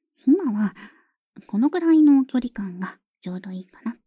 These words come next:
て。うん。友達以上、恋人未満、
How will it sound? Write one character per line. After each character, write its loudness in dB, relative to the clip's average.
て。 -20
う -6
ん。 -8
友 -4
達 0
以 2
上、 -8
恋 -4
人 -8
未 0
満、 -6